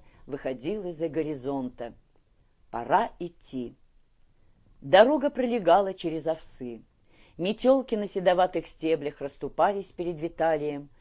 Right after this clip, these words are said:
и вновь смыкались, обдавая ноги росяными брызгами. С тропинки, по которой шел Виталий, тяжело бросился в сторону тучный фазан. Золотистый стрельчатый хвост его волочился шлейфом.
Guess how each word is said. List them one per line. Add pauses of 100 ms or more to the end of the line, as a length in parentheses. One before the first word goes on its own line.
(220)
и
вновь
смыкались,
обдавая
ноги (120)
росяными
брызгами. (580)
С
тропинки,
по
которой
шел
Виталий, (280)
тяжело
бросился
в
сторону
тучный
фазан. (460)
Золотистый
стрельчатый
хвост
его
волочился
шлейфом.